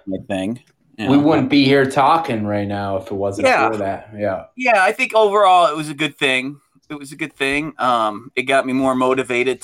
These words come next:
Speaker 1: to keep moving forward with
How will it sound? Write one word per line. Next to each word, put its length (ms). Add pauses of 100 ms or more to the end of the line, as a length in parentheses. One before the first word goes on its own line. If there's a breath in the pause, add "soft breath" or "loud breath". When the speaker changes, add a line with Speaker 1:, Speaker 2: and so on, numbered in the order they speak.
Speaker 1:
to 340 (320)
keep 260 (220)
moving 520 (100)
forward 420
with 420